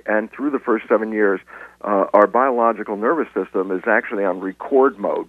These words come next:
just like a hi-, in hip-, uh, hypnosis. That's what, actually where a child is in, recording everything it sees and experiences, bypassing consciousness and going straight into programs in the subconscious.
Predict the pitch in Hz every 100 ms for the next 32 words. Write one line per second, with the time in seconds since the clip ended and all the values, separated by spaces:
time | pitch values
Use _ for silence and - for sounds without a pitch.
0 | - 101 107 95 90 87 120 - 98 87
1 | 80 - 123 - 92 92 92 - - -
2 | - 113 117 156 - - - _ 104 110
3 | 104 73 101 95 - 87 87 - 120 92
4 | 90 87 165 120 92 107 - 120 110 90
5 | 117 131 127 107 95 - 135 127 113 90
6 | - 151 175 107 - 92 - - - _
7 | _ _ 95 127 180 165 120 120 98 123
8 | 123 117 98 95 101 95 92 85 - 104
9 | 101 101 98 101 92 - 110 107 101 87
10 | 85 - 82 - 156 - 92 87